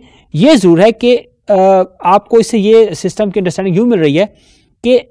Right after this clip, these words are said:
जो आपका रिसीविंग डिपार्टमेंट है that will give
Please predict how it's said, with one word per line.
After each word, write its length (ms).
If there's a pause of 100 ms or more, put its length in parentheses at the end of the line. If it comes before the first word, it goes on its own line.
(180)
जो 240
आपका 260
रिसीविंग 400
डिपार्टमेंट 500
है 180 (440)
that 240
will 180
give 220